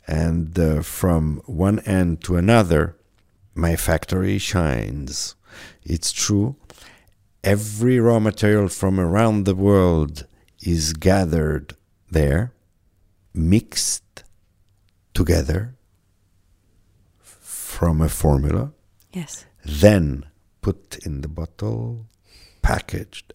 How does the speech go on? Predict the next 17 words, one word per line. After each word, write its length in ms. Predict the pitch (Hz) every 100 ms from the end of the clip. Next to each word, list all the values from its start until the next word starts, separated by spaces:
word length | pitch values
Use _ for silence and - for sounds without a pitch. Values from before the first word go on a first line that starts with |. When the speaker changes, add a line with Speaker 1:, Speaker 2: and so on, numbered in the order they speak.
| -
Speaker 1:
and 500 | 78 69 65 - - _ _
go 340 | 123 160 156
back 640 | 127 127 113 98 - - - _ _ _ _ _ _ -
to 100 | 101
conquer 520 | - 87 80 87 71 _ _ _ _ -
the 120 | 117
world 500 | 127 65 - - - -
again. 380 | 90 85 71 73 73
Speaker 2:
<laughs> 60 | 73 _
Speaker 1:
So 540 | - - 107 101 92 - - - - _ _
what 180 | 104 117
happened 520 | 135 147 - 101 92
there 220 | 90 82
is, 460 | 73 76 78 - - _ _ _ -
is 180 | 95 82
really 260 | 82 82 60
cool. 320 | - 64 -